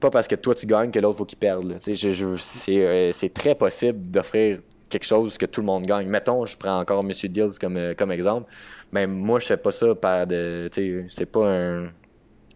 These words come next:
pas totalement altruiste, dans le sens que Amazon me donne une commission quand je vends, mais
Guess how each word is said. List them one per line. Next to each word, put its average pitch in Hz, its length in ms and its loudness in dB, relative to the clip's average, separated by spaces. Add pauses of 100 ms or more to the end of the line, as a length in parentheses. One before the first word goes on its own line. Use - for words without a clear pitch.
pas 131 100 4
totalement 113 360 2
altruiste, 113 400 2
dans 107 60 6
le 98 40 4
sens 113 240 0
que 98 260 4 (160)
Amazon 107 640 2 (380)
me 98 100 2
donne 110 240 2
une 101 140 -4
commission 117 580 -2
quand 95 140 -2
je 90 120 -6
vends, 110 160 -2
mais 90 360 -4